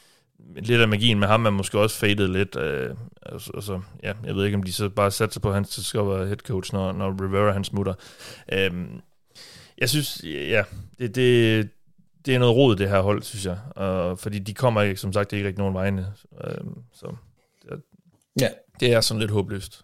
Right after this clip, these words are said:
Speaker 1: Så, men, men lige nu og her skal de jo bare have fundet en kompetent quarterback, fordi det mangler de ved Gud. Og så kan det godt være, at de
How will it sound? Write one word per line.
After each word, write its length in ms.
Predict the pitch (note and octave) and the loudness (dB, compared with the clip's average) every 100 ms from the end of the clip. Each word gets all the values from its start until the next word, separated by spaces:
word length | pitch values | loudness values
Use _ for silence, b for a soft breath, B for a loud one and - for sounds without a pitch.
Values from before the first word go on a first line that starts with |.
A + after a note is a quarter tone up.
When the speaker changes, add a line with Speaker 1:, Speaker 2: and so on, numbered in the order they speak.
| _ | _
Speaker 1:
Så, 60 | - | -10
men, 300 | F#2 G#2 G2 | -6 -4 -2
men 160 | A2+ | -2
lige 140 | A#2+ C#3+ | 2 2
nu 140 | C3+ | 6
og 80 | B2 | 8
her 160 | B2+ G#2 | 10 8
skal 200 | - G#2+ | 6 2
de 60 | |
jo 60 | G2+ | 4
bare 160 | G2+ | 4
have 100 | G#2 | 4
fundet 320 | G2+ A2+ A2+ G2+ | 2 2 2 0
en 60 | |
kompetent 500 | F#2 G2 F#2 A#2 G#2+ - | -2 -4 -4 -4 -4 -2
quarterback, 400 | G2 F#2 F2 - | -2 -2 -6 -10
fordi 200 | F#2+ F#2 | -12 -10
det 300 | G#2 G#2 G2 b b b b b b _ - | -6 -6 -6 b b b b b b _ -12
mangler 220 | G2 G2 | -4 -4
de 200 | F2+ F2 F#2+ - _ _ | -2 -4 -8 -14 _ _
ved 80 | F#2+ | -8
Gud. 220 | F#2 F#2+ A#2 | -2 -2 -2
Og 140 | - | -4
så 100 | - A2+ | -6 -2
kan 140 | D3 C#3+ | 2 2
det 80 | |
godt 200 | G#2+ G#2 | 4 4
være, 120 | F#2+ F#2+ | 6 2
at 140 | F2+ | 2
de 140 | G2 | -6